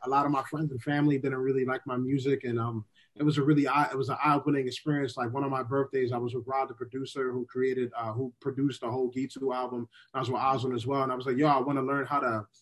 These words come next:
you know, make music that I like and, like, you know, become more versatile. Like, I wanna learn how to hold a note and to, you know, do tonal stuff." And it was like, "Yo, get uncomfortable, get in the booth,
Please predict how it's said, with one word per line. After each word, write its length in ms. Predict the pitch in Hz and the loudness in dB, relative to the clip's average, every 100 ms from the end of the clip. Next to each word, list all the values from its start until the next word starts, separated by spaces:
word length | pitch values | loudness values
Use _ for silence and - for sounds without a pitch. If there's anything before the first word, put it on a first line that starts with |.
| _ - | _ 4
you 100 | 160 | 6
know, 140 | 127 | 8
make 300 | 120 156 - | 8 6 6
music 380 | 123 170 - - | 10 10 10 4
that 120 | 110 | 0
I 140 | 143 165 | 4 4
like 320 | 113 107 117 | 2 -2 -4
and, 120 | 110 | -4
like, 120 | 117 | 0
you 40 | 135 | 0
know, 100 | 120 | -2
become 340 | 123 151 139 | -4 -2 0
more 200 | 143 127 | 0 -2
versatile. 560 | 135 185 185 - 127 117 | 2 2 2 0 0 2
Like, 120 | 117 | 0
I 80 | 123 | 0
wanna 180 | 131 | 0
learn 160 | 135 131 | 0 2
how 80 | 135 | 2
to 120 | 113 | 4
hold 240 | 147 147 | 6 6
a 40 | 117 | 6
note 340 | 127 151 127 - | 8 8 6 2
and 80 | |
to, 140 | 110 101 - - - | -14 -14 -14 -20 0
you 80 | 143 | 2
know, 100 | 127 | 6
do 160 | 120 151 | 10 8
tonal 340 | - 160 160 | 10 10 10
stuff." 260 | 151 131 113 | 8 4 4
And 80 | |
it 40 | 143 | 2
was 140 | 139 | 4
like, 120 | 131 | 6
"Yo, 200 | 131 180 | 10 10
get 200 | 139 139 | 10 8
uncomfortable, 680 | 151 139 156 165 160 139 117 | 6 6 4 4 6 4 4
get 160 | 110 139 | 2 0
in 160 | 139 | 0
the 60 | 127 113 | -4 6
booth, 320 | 143 165 165 | 10 10 8